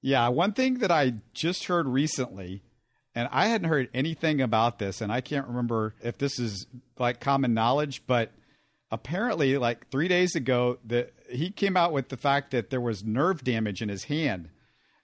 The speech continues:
And he's been dealing with that for a while, and <laughs> this has been going on maybe for,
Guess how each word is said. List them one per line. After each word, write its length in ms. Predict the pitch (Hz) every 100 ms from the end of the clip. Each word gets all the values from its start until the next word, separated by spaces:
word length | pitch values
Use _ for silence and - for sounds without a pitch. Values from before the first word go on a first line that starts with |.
| -
And 380 | 120 113 110 - -
he's 220 | 139 147
been 160 | 165
dealing 280 | 139 165 160
with 120 | 139
that 260 | 151 143 131
for 120 | 131
a 80 | 117
while, 580 | 113 143 147 107 104 - -
and 200 | 117 120
<laughs> 120 | -
this 240 | 151 165 - - -
has 340 | 190 - 196
been 160 | 180 165
going 240 | - 160
on 240 | 147 127 - - - -
maybe 280 | 151 180
for, 480 | 165 139 127 117 117